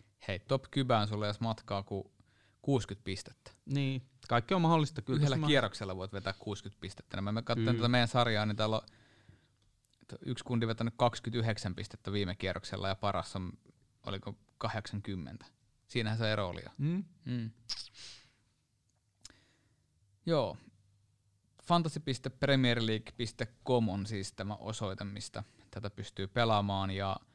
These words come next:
Speaker 1: jos hyppää jonkun muun tämmöiseen liigaan mukaan tässä kohtaa, niin valitettavasti lähtee tietenkin nollista
Speaker 2: Mm.
Speaker 1: pistemäärät, vaikka kuinka joukko olisi ollut pystyssä aikaisemmin. Ja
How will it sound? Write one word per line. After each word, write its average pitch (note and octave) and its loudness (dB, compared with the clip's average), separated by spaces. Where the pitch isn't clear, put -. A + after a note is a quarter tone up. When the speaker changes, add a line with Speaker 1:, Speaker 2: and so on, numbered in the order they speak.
Speaker 1:
jos G#2+ -6
hyppää G#2 0
jonkun G#2+ 2
muun A2 2
tämmöiseen G2+ -4
liigaan G#2 2
mukaan G2+ 0
tässä G#2 -2
kohtaa, G2 -4
niin F#2+ -4
valitettavasti F#2+ -4
lähtee G2+ -6
tietenkin G2+ -6
nollista G#2 0
Speaker 2:
Mm. A2+ -2
Speaker 1:
pistemäärät, F#2+ -2
vaikka F2 -6
kuinka F2+ -4
joukko F2+ -4
olisi - -10
ollut - -10
pystyssä G#2+ -4
aikaisemmin. F#2+ -4
Ja G2 2